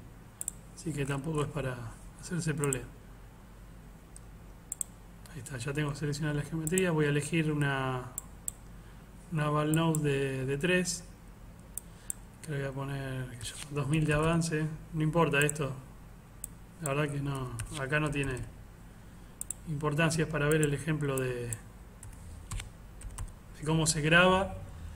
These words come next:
y cómo se proyecta la curva. Acá le damos compensación esta.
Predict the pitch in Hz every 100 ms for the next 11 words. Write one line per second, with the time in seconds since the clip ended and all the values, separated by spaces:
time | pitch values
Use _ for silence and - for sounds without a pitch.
0 | - - - - 139 160 160 165 156 151
1 | 160 151 147 151 147 127 113 - - -
2 | - - - - - - - - - -
3 | - - - - - - - - - 135
4 | 135 135 131 131 139 143 - 190 180 202
5 | -